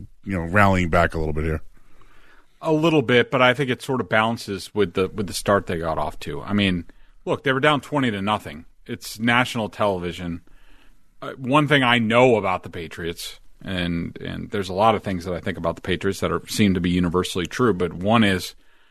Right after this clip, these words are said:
Speaker 2: they're never gonna give in. I mean, that's just not gonna happen. So for them to come back and, and make it a game, and it was a close game, uh, there for a while, but I'm not gonna give them extra credit for that. I mean, d-,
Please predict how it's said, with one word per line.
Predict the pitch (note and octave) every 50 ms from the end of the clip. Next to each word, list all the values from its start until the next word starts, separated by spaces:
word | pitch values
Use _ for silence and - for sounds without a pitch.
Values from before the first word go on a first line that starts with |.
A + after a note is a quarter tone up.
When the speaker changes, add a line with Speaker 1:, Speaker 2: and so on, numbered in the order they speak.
| _ _ _ _ _ _
Speaker 2:
they're | - D3 D#3+
never | F3+ F#3+ G3 G3
gonna | F3 F3 D#3
give | B2 B2+ D3 C#3+
in. | D#3+ D#3+ B2+ E2+ - - - _ -
I | C#3
mean, | C#3 C#3 C#3 C#3
that's | C#3+ D3 C#3+
just | - F3 C#3 -
not | D#3+ D3 C3
gonna | B2+ A#2 G2
happen. | F#2 B2 B2 A#2 - - - - _
So | _ - - - C#3 C3 B2
for | A2+ - - C#3
them | B2 C3+ D3 D#3 C#3+
to | - C#3
come | - - C3+ C3 B2+
back | B2 B2 A#2+ A#2+ A#2+ -
and, | A#2+ G#2+ G#2 G#2 -
and | - A2+ G2+ G2
make | G2+ A2 G#2+ -
it | A2+
a | G#2+
game, | F2+ E2+ F#2+ G2 G2 G#2+ A#2 A#2+
and | A#2 A#2
it | F2
was | E2 A2 B2+ C#3+ E3 C#3 - - - - - - - - -
a | A#2 A#2
close | - - - B2 A#2+ A2 G#2 - -
game, | - - A2+ G#2 G2 F#2+ F#2+ F#2 F2+ - - - - - - - _ -
uh, | - A2+ G#2+ G#2
there | F#2 A2 G#2 G#2 G2+
for | - - A2 G2
a | F#2+
while, | F#2 E2+ E2+ E2+ F2 F2+ F#2+ A2 A#2+ - _ _ _ _ _ _ _ _
but | G2+ G2 - C3 B2 A#2+ A#2 - - _ _ _ _ _ _ -
I'm | C#3+ D#3
not | F3+ F#3+ E3+ C3+
gonna | D#3 C#3+
give | B2+ B2+ D3 C#3+ B2
them | C3 B2 A#2 -
extra | A2+ B2+ - - - - G#2+
credit | - - - - B2+ A2 G2 F2+ - - - - _ - - _ _ - _
for | - - - A#2+ G#2+
that. | F#2 G2 F#2 F#2 F#2+ G#2+ - - _ _ - -
I | B2 A#2
mean, | B2 B2 B2 A#2+ A2
d-, | G#2+ - - A#2+ A#2